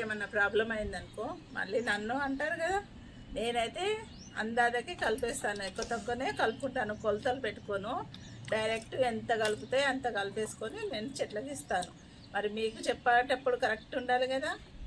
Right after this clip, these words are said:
మరి చెట్లకి ఏమన్నా అయిందనుకో, నేచర్ నిర్మల చెప్పింది నా చెట్లు ఖరాబ్ అయినాయి అంటారు. మరి అలా కాకూడదు అంటే కొలతలు ఉండాలి.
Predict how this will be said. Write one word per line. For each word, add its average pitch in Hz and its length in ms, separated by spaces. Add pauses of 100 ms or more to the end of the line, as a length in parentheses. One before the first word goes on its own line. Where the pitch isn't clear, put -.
మరి 196 200
చెట్లకి 233 400
ఏమన్నా 220 300
అయిందనుకో, 190 480 (560)
నేచర్ 269 380
నిర్మల 262 300 (140)
చెప్పింది 277 400 (120)
నా 233 100 (100)
చెట్లు 214 320
ఖరాబ్ 202 340
అయినాయి 190 280
అంటారు. 180 320 (320)
మరి 175 180
అలా 175 240
కాకూడదు 233 580
అంటే 262 180 (380)
కొలతలు 427 460
ఉండాలి. 165 340